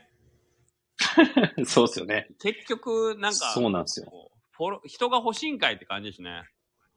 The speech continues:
Speaker 1: うん。
Speaker 2: なんかもっと俺を奮い立たせるために発言してますって言ってほしいですよね、嘘でも。
Speaker 1: <laughs> 確かに。
Speaker 2: うん。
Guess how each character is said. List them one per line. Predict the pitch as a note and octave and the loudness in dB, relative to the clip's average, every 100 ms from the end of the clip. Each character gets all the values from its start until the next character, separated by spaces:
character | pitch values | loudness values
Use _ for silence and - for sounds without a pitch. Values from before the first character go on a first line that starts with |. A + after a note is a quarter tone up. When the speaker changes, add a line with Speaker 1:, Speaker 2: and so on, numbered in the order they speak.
| _ _ _ _ | _ _ _ _
Speaker 1:
う | - G#2 | -4 0
ん。 | G2 F#2+ E2+ D#2 D#2 E2 | 0 0 -2 -8 -12 -12
Speaker 2:
な | |
ん | C#3 | -10
か | |
も | A2+ D3+ | -6 -6
っ | |
と | - G2+ | -6 -4
俺 | B2 G3 | -2 -2
を | |
奮 | F#3+ F#3 G#3+ | -2 -2 -2
い | A#3+ | -2
立 | A3 | 0
た | G#3+ A#3+ | 2 4
せ | C4 | 4
る | A3 | 2
た | F#3 | 4
め | G3+ | 6
に | A3 | 6
発 | D#3+ - - F3+ | 4 0 0 6
言 | A3 | 6
し | G#3+ | 8
て | A#3 | 8
ま | A3 | 8
す | A3 - | 6 0
っ | |
て | C3 G#2 G2+ | -4 -2 -4
言 | A#2+ | -10
っ | A#2+ | -8
て | F3+ | -6
ほ | |
し | D3+ | -2
い | F3 | -4
で | |
す | G#2 | -2
よ | |
ね、 | F2+ | -4
嘘 | G#2 A#2+ | -2 0
で | G#2 | -2
も。 | E2 - _ _ - - | -4 -12 _ _ -20 -20
Speaker 1:
<laughs> | - _ _ _ | -20 _ _ _
確 | - - C#3 - G#2 - - - | -2 6 6 6 0 -2 -6 -4
か | - | -6
に。 | - - _ _ - | -8 -12 _ _ -14
Speaker 2:
う | |
ん。 | E2+ D#2+ D#2 | -12 -10 -14